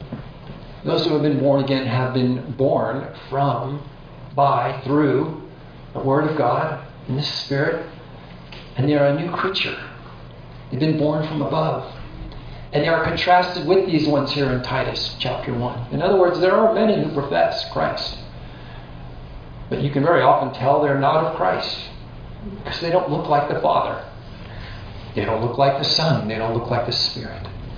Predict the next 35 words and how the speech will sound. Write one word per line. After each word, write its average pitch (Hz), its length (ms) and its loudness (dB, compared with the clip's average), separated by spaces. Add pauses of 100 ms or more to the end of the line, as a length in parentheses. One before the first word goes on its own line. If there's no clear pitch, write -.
(540)
This 143 160 2
is - 140 -4
why 175 320 6
being 151 320 2
led - 640 2
by 160 180 4
the - 80 2
Spirit - 520 2
is 123 100 -2
such 143 220 2
a - 40 -2
great 127 220 0
assurance. - 760 0 (1000)
You 127 80 2
end 139 100 2
up 139 80 0
taking 147 320 0
on 131 120 4
the 123 80 2
likeness - 840 0 (600)
of 123 120 0
your 123 140 0
God 123 420 2
and 113 100 -4
your - 100 -8
Father 120 320 2
as 117 120 -4
you're 123 120 2
led 123 420 2 (460)
by 113 100 2
the - 80 0
Spirit. 120 640 -2 (800)
Romans 127 340 2
seven 127 320 -2
six - 560 -2